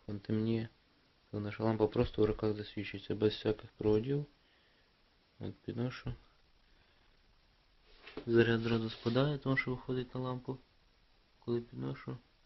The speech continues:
воно появляється. От.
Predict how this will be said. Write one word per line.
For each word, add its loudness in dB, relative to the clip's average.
воно -10
появляється. -6
От. -8